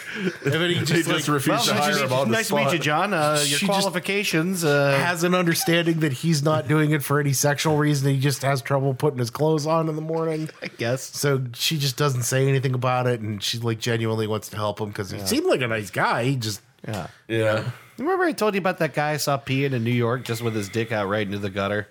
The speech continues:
Speaker 1: Yeah.
Speaker 3: Yeah.
Speaker 1: <laughs>
Speaker 3: And, like,
Speaker 1: Dude, you, uh, Corey said that's J-, that's all of Japan.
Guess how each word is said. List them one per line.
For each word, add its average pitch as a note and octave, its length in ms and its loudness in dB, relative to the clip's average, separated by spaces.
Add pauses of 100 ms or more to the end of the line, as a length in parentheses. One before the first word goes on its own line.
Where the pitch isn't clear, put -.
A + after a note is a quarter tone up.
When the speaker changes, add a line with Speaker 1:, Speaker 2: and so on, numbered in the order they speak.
Speaker 1:
Yeah. G#2+ 320 -2 (180)
Speaker 3:
Yeah. G#2+ 300 0
Speaker 1:
<laughs> - 40 -4 (580)
Speaker 3:
And, C#3 160 0
like, B2+ 360 -2
Speaker 1:
Dude, C#3 220 0
you, A#2 380 -10
uh, A#2 160 0 (300)
Corey G#3 300 0
said C3+ 340 0
that's C#3+ 300 -2
J-, A2 240 -8 (100)
that's B2+ 380 -4
all B2 340 0
of G#2 140 -8
Japan. F2+ 540 -10